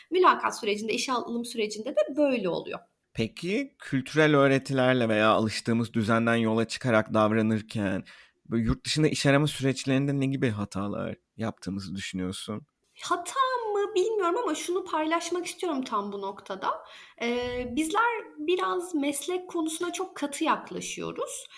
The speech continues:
Speaker 1: Örneğin hangi bölümde okuduysan, hangi üniversitede okuduysan ya da, e, ilk nereden işe başladıysan oradan gitmek zorundaymışsın gibi. Hiç böyle bir şey yok. Bu değişimler çok daha yapılabiliyor. Yani özellikle ülke değiştirirken mesela kariyer değiştirmek de çok mümkün.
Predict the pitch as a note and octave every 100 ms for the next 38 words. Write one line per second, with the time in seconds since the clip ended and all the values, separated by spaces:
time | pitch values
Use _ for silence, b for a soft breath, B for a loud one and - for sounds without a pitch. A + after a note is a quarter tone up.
0 | B - C#4 C4+ C#4+ D4 D#4+ D#4 C#4+ C#4+
1 | C#4 - C4 C4 C#4 C4+ C4 A#3+ C#4+ C#4
2 | C#4 C4 C#4 C4 B3+ B3+ C4 C4 B3 B3+
3 | B3+ C4 C#4 B3+ B3 A#3+ C4 C4+ B B
4 | - - B3+ B3+ C#4+ C#4+ D#4 F4+ G#4+ F4+
5 | D#4+ D#4+ C4 C#4+ - D4 E4 E4+ F4+ -
6 | D#4 D4+ C#4+ B3+ B3 B3 A3+ G#3+ G#3+ G#3
7 | G3+ G3 F#3+ G3 - F#3+ G3 A#4 D#5+ B
8 | _ D5 D#5 G4+ D4+ G#3 G3 - F#3+ F#3
9 | F#3 A3 A#3+ B3+ D4 C4+ C4+ C4+ C#4+ C#4
10 | - B3+ C4 A#3 A#3+ - B3+ A#3+ A3 G#3+
11 | F#3 F3+ F3+ F#3+ G#3 A#3 G#4+ - B3+ A#3
12 | F4+ C#4+ C#4 - - C#4+ E4 E4 B3+ G3
13 | G3 G#3 G#3 G#3 G#3+ A#3 A#3+ C4+ B3 A#3+
14 | A#3+ - - - - - _ - A#3+ C#4+
15 | E4+ C4 A#3 G3+ F3 F#3 F3 F3+ G#4+